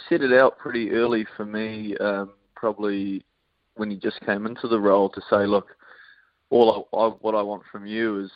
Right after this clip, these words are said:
to, um, do whatever's required in that particular ball." So say it's T twenty cricket at the moment. Um, he just, he just said quite simply to me that, you know, "If you need to go out there and hit a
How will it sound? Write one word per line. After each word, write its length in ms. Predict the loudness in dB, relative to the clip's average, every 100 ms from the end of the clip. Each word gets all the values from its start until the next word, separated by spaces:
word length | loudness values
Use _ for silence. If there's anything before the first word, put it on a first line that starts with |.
| -8
to, 180 | -6 -4
um, 340 | -8 -14 -20 _ _ _
do 160 | -4 -2
whatever's 400 | -2 -4 -8 -12
required 500 | -10 2 6 6 4
in 60 | -2
that 160 | -8
particular 400 | -8 -10 -6 -6
ball." 280 | 0 2 0 -4
So 80 | -2
say 80 | 0 0
it's 100 | _
T 120 | -8 -8
twenty 280 | -10 -12
cricket 300 | -6 -6 -4
at 80 | -8
the 80 | -4
moment. 400 | 0 0 -2 -12 _ _ _ _ _ _ _ -4
Um, 420 | -4 -4 -14 -18 -10
he 140 | -10
just, 180 | -8 -12 -12 -20 _ _
he 160 | -10 -6
just 180 | -8 -6
said 160 | -6 -6 _ -20 -20 -20 -20 -20 -4
quite 240 | 2 2 0
simply 320 | -10 -4 -6
to 140 | -6 -6
me 180 | -4
that, 180 | -2 -4
you 100 | -4
know, 160 | -2 -2
"If 120 | -2
you 80 | -10
need 120 | -8
to 60 | -2
go 180 | 0
out 60 | 0
there 140 | -2
and 80 | -4
hit 100 |
a 60 | -6